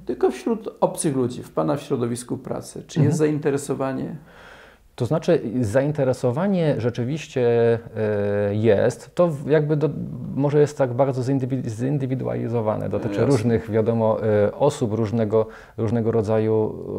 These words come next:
Speaker 2: e, wrażliwości, ale rzeczywiście, e, miłe są takie akcenty, kiedy, e, na tę postać zwracają czasami uwagę osoby, których bym,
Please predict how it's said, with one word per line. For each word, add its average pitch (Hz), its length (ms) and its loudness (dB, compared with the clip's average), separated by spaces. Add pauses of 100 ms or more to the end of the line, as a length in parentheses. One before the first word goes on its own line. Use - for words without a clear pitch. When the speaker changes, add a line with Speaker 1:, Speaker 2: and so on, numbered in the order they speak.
(280)
Speaker 2:
e, - 20 -2
wrażliwości, 107 840 -2 (400)
ale 175 220 2
rzeczywiście, 156 800 2
e, 127 240 4 (120)
miłe 165 420 4
są 156 160 -2
takie 143 280 0
akcenty, 139 680 0
kiedy, 131 520 2 (800)
e, 117 60 -2
na 127 240 2
tę 123 140 -2
postać 123 400 0
zwracają 127 600 2
czasami 123 460 0
uwagę 123 440 2
osoby, 143 400 0
których 131 340 -2
bym, 127 280 2